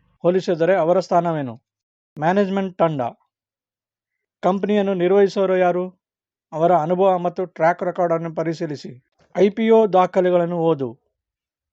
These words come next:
ರೆಡ್ ಹಿಯರಿಂಗ್ ಪ್ರಾಸ್ಪೆಕ್ಟಸ್. ಈ ದಾಖಲೆಯಲ್ಲಿ ಕಂಪನಿಯ ಕುರಿತು ವಿವರವಾದ ಮಾಹಿತಿ, ಐ ಪಿ ಒ ಯೋಜನೆ,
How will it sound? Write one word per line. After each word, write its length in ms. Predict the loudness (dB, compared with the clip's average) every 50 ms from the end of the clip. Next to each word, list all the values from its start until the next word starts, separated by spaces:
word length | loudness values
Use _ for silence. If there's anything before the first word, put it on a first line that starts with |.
| _ _ _ _ _ _ _ _ _ _ _ _
ರೆಡ್ 220 | -2 -2 0 2
ಹಿಯರಿಂಗ್ 360 | 2 2 4 2 2 -4 -6 -6
ಪ್ರಾಸ್ಪೆಕ್ಟಸ್. 640 | -8 -8 -8 -8 -8 -10 -10 -8 _ -8 -8 -8 -10 -18 -20 _ _ _ _ _ _ _ _ _ _ _ -4
ಈ 140 | -2 0 2
ದಾಖಲೆಯಲ್ಲಿ 800 | 4 4 4 4 2 2 4 4 2 2 0 -2 -4 -4 -6 -10 _
ಕಂಪನಿಯ 420 | -6 -6 -4 -2 -2 -2 -2 -2
ಕುರಿತು 300 | -2 -2 -4 -2 -2 -2
ವಿವರವಾದ 380 | 0 2 2 2 2 2 2 0
ಮಾಹಿತಿ, 560 | 0 0 -2 -2 -2 -4 -4 -4 -4 -4 -8 _ _ _ _ _ _ _ _ _ _ _ -2
ಐ 140 | -2 -2
ಪಿ 200 | 0 2 2 2
ಒ 40 | 2
ಯೋಜನೆ, 800 | 2 2 2 2 2 2 0 -2 -2 -4 -8 -8 -12 _ _ _